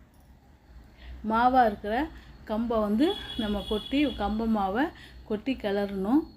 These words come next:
தண்ணி ஜாஸ்தியா வைக்கக்கூடாதுங்க. இதுக்கு அளவா வச்சோம்னா தான் சாதம் வெந்து நல்லா வரும்.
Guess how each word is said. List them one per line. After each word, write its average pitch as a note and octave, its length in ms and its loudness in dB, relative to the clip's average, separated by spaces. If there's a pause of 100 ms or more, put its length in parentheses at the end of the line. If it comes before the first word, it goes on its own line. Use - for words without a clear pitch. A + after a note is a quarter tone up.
(140)
தண்ணி A#3+ 240 4 (100)
ஜாஸ்தியா A3+ 520 -2
வைக்கக்கூடாதுங்க. G3 680 -8 (100)
இதுக்கு A3 280 -2
அளவா G#3 340 -4
வச்சோம்னா F#3+ 480 -8
தான் C4+ 200 -2 (400)
சாதம் A3 420 0
வெந்து A3 260 0 (120)
நல்லா G3 260 -2
வரும். F#3+ 360 -2